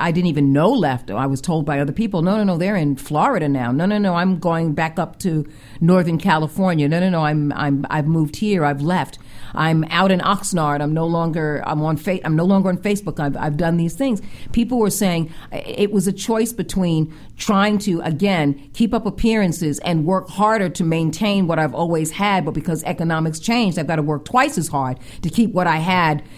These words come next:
you know, and I've always had. Before it was like, "Okay, here's what I do to maintain this." But now, in order to maintain this,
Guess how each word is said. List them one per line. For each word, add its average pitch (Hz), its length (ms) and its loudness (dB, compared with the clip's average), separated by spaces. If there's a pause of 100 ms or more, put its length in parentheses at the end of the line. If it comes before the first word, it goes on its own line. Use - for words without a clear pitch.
(100)
you 170 160 2
know, 170 60 4
and 170 180 2
I've 160 100 4
always 196 400 4
had. 139 200 0
Before 214 240 0
it 180 80 -2
was 170 120 0
like, 165 160 0
"Okay, 196 380 0 (160)
here's 233 300 2
what 233 80 4
I 202 100 4
do 185 240 2
to 180 140 -2
maintain 165 560 2
this." 165 320 -2 (180)
But 170 140 4
now, 190 500 4 (140)
in 185 160 6
order 208 180 6
to 190 80 4
maintain 185 640 2
this, 214 300 2